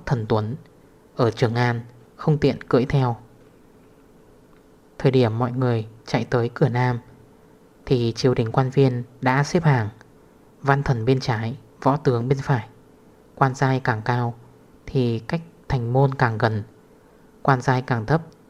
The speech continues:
thì cách thành môn càng xa. Tới giờ mạo sáu khắc, lễ bộ tiếng trống vang lên,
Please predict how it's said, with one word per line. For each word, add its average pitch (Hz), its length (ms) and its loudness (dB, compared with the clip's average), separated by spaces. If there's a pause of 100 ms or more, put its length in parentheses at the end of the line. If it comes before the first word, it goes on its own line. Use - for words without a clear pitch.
(140)
thì 117 280 -2
cách 156 280 -2
thành 117 220 -2
môn 123 200 2
càng 110 220 -2
xa. 120 340 -2 (1160)
Tới 123 300 4
giờ 135 260 4
mạo 113 220 -2 (220)
sáu 113 260 0
khắc, 180 220 -4 (720)
lễ 131 180 2
bộ 139 200 4
tiếng 120 200 -2
trống 117 200 0
vang 127 200 0
lên, 123 240 0